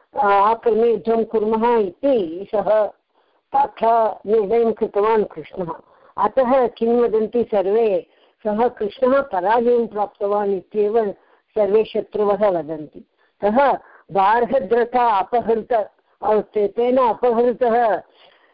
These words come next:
विषयः इत्युक्ते स्थलम् इति, प्रदेशः इति अर्थः। तस्य प्र-, तादृश अपकीर्तिं सः, अ,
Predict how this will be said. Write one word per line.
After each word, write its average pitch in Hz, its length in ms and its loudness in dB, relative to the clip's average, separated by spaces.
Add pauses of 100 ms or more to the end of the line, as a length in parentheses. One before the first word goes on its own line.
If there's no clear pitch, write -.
(140)
विषयः 285 640 0
इत्युक्ते 247 540 -2
स्थलम् 233 600 0
इति, - 320 -12 (120)
प्रदेशः 202 760 0
इति 196 280 -4
अर्थः। 165 400 -8 (720)
तस्य 233 300 0
प्र-, 196 440 2 (420)
तादृश 226 520 0 (100)
अपकीर्तिं 240 800 0
सः, 214 480 2 (1000)
अ, 180 80 0